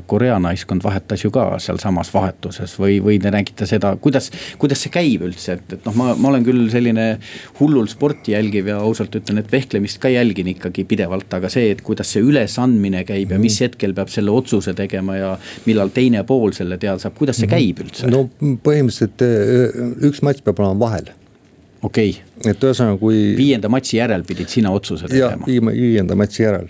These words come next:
Speaker 2: Aga koreakad tegid juba neljanda matši vahel.
Speaker 1: Okei.
Speaker 2: Peale neljandat matši ütlesid, et me teeme vahetuse. Et see oli mul selge, et nemad, äh, lükkavad,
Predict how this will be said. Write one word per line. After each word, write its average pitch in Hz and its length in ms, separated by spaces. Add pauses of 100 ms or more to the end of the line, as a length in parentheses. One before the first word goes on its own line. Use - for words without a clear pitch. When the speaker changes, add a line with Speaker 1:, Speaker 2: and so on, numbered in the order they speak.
(840)
Speaker 2:
Aga 117 340
koreakad 131 560
tegid 113 240
juba 113 220 (420)
neljanda 113 480
matši 95 400
vahel. 92 300 (340)
Speaker 1:
Okei. - 500
Speaker 2:
Peale 113 220
neljandat 120 400
matši 117 400
ütlesid, - 460 (880)
et - 100
me 117 140
teeme 98 160
vahetuse. 110 480 (640)
Et 92 80
see - 220
oli 98 120
mul 92 220
selge, 123 240
et - 100
nemad, 101 280 (180)
äh, 95 600
lükkavad, 90 640